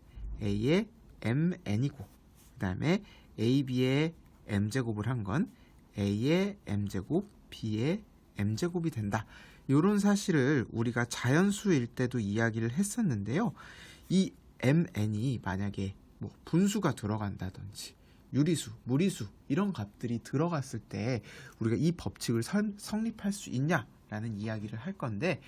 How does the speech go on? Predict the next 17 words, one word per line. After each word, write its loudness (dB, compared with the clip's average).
결론은 4
성립할 0
수 -8
있어요. -4
자, 2
그럼 4
우리가 2
몇 0
가지 2
정의를 2
하고 -2
넘어가야 0
됩니다. -6
어, 2
무슨 2
말이냐면요. 4
우리가 4